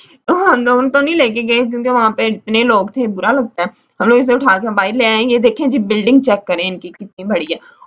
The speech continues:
और ये वाली building full थी, यहाँ पर जगह नहीं मिल रही थी ची-, लोगों को कि कहाँ बैठे कहाँ जाएं। और ये बाहर का मैं आप लोगों का view, अ, view आगे चल के मैं थोड़ा सा view दिखाती हूँ।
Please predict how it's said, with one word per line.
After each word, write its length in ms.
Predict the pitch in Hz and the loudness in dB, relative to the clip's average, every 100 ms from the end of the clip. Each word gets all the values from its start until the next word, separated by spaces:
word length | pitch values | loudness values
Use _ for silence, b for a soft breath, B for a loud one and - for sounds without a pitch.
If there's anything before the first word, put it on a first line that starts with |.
| - | 0
और 140 | 269 | 0
ये 240 | 294 247 269 | 0 2 4
वाली 180 | 269 | 2
building 400 | 262 240 220 277 285 - - | 2 0 2 0 -2 -8 0
full 260 | 254 269 | 2 2
थी, 300 | 247 226 180 | -2 -8 -2
यहाँ 160 | 196 190 | 0 0
पर 120 | 220 | 0
जगह 340 | 220 208 226 | 0 2 2
नहीं 140 | 277 294 | 2 0
मिल 160 | 233 | -4
रही 160 | 170 175 | -4 -8
थी 120 | 180 | -8
ची-, 480 | 190 160 160 175 - | -12 -14 -18 -18 -2
लोगों 280 | 214 175 170 | -2 0 -4
को 160 | - | -6
कि 540 | 156 _ _ _ - 196 | -10 _ _ _ -10 -6
कहाँ 360 | 202 247 240 | -2 0 2
बैठे 300 | 233 196 233 | 2 0 -4
कहाँ 300 | 196 185 208 | -6 -6 -4
जाएं। 200 | 190 175 | -6 -6
और 440 | 170 - _ _ 226 | -8 -12 _ _ 0
ये 100 | 254 | 2
बाहर 380 | 226 226 277 262 | 2 0 0 -4
का 140 | 247 | -2
मैं 120 | 240 | 2
आप 180 | 226 220 | 2 0
लोगों 200 | 208 214 | -2 -4
का 80 | 220 | -4
view, 280 | 220 185 175 | -6 -8 -10
अ, 260 | 196 208 208 | -6 -4 -4
view 340 | 202 220 208 | -2 -2 2
आगे 280 | 196 180 208 | 2 0 -6
चल 180 | 226 214 | -10 -10
के 100 | 208 | -10
मैं 100 | 208 | -8
थोड़ा 180 | 202 | -8
सा 120 | 208 196 | -8 -8
view 180 | 202 | -6
दिखाती 420 | 214 226 208 170 | -6 -4 -6 -6
हूँ। 100 | 254 | -8